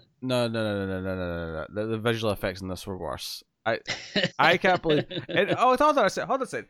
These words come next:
Speaker 1: What about, what about the main villain? The main villain, blonde ponytail man. Like, he, he,
Speaker 2: <laughs>
Speaker 1: he,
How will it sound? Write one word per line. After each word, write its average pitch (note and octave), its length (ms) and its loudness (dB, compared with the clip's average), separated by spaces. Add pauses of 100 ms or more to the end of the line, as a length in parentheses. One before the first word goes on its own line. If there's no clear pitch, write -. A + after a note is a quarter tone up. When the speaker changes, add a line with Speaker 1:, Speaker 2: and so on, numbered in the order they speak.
(140)
Speaker 1:
What B3+ 140 2
about, D4 240 2
what C4+ 100 4
about C#4+ 140 -2
the C4+ 80 -2
main A3 320 2
villain? C#3 440 2
The C#3+ 80 4
main F#3+ 200 4
villain, D3+ 320 2
blonde F3+ 320 4
ponytail E3 600 2
man. G2+ 440 -4
Like, C#3 320 0
he, G3+ 260 -2
he, B3 720 0 (520)
Speaker 2:
<laughs> - 540 -12
Speaker 1:
he, B3+ 460 4